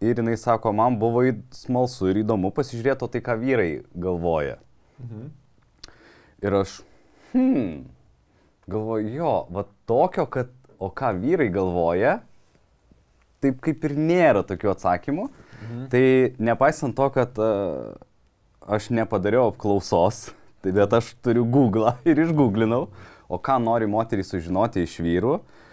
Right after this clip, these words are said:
Speaker 1: tai aš galvoju, vat, šitą podcastą ir dedikuoti ne tai, ką moterys nori sužinoti apie vyrus, bet ką vyrai norėtų pasakyti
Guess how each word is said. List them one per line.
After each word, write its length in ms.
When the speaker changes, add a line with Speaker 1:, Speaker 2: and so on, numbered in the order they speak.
Speaker 1:
tai 260
aš 160
galvoju, 360
vat, 180
šitą 360
podcastą 640
ir 80
dedikuoti 760
ne 180
tai, 180
ką 220
moterys 720
nori 320
sužinoti 540
apie 160
vyrus, 180
bet 240
ką 160
vyrai 480
norėtų 480
pasakyti 840